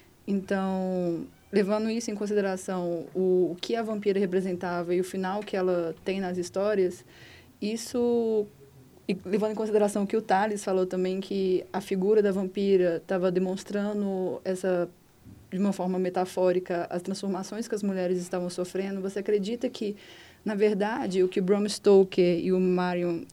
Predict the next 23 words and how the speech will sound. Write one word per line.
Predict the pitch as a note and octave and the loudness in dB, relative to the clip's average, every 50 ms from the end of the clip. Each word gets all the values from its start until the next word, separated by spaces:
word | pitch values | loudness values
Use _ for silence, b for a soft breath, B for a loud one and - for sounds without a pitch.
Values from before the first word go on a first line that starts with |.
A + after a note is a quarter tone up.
| - - - | -20 -20 -4
Crawford | - G3 F#3 F3 F3+ - - E3 E3+ F3 E3+ - | -2 0 0 0 -2 -4 -4 -4 -4 -4 -4 -2
queriam | - F#3+ F3+ F3+ F3+ | -2 -2 0 0 -2
dizer | F3+ F3 F#3+ F3+ F3+ F#3 | -2 -2 -2 0 2 0
com | F#3 - F#3 F3+ F3+ F3 - | 0 0 -2 -2 -2 -4 -4
suas | - - F#3+ F3+ F3+ | -2 0 0 2 2
vampiras | F3+ F3+ F3 - - G3+ A3 A3 F#3+ F3+ F3 F3 F3 - | 0 -2 -2 -2 -2 -2 0 2 2 2 2 2 -2 -2
era | - F#3+ F#3 F#3 | -2 0 0 0
uma | F#3+ F#3+ | 0 -2
advertência | F#3+ F#3 G3 F#3+ G3+ F3+ F3+ F#3+ G3+ A3+ G#3 A3+ | -2 0 0 0 0 -2 -2 -4 -4 -4 -4 -4
às | G#3 | -4
mulheres | G#3 G3 F#3+ F#3 F3+ F#3 F3+ | -4 -2 -2 0 0 0 0
da | F3+ F#3 E3+ | 0 -2 2
época | E3+ F3 F3 F3 - - F#3 F3 - | 2 2 2 0 0 -4 -2 -2 -2
de | F3+ F#3+ | 0 -2
o | G3 | -2
que | F#3+ - - B3+ C4 B3+ - | -4 -4 -4 -2 -2 -2 -2
aconteceria | A3 G#3 G#3 G#3 G3+ F#3+ G3 - G#3 F3+ F#3+ F#3+ | -4 -4 -4 -2 -2 -2 0 0 2 2 2 2
se | G3 | 2
você | F#3+ F#3 F#3 G#3 G3+ | -2 -2 0 0 -2
fosse | G#3 - G#3 A#3 A#3 - | -2 0 -2 -2 0 0
uma | G#3 F#3+ | 0 0
mulher | F#3 F3+ F#3 F3+ F3+ | 2 2 2 0 0
transgressora? | F3+ F#3+ F#3 F3+ F3+ F3+ F3+ - A3 G#3 F3+ E3+ E3 F3 | 0 -2 0 0 0 0 0 -2 -2 0 0 0 -2 -4